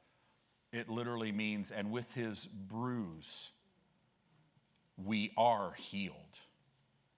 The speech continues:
physically healed. With his bruise. It goes on to say that it was, it was, it was the Father's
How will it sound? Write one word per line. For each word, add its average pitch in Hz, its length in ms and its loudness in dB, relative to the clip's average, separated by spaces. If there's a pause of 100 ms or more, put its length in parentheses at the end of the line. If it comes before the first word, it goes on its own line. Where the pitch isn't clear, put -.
(120)
physically 101 440 -4
healed. 80 440 -10 (1600)
With 107 180 0
his 95 200 -4
bruise. 90 720 -6 (1300)
It 117 140 -4
goes 127 220 2
on 123 200 6
to 107 80 0
say 98 300 0
that 95 180 0
it 98 100 -4
was, 101 180 -2
it 107 140 -8
was, 110 180 -4 (180)
it 120 120 -4
was 101 200 -4
the 92 100 -10
Father's 107 560 0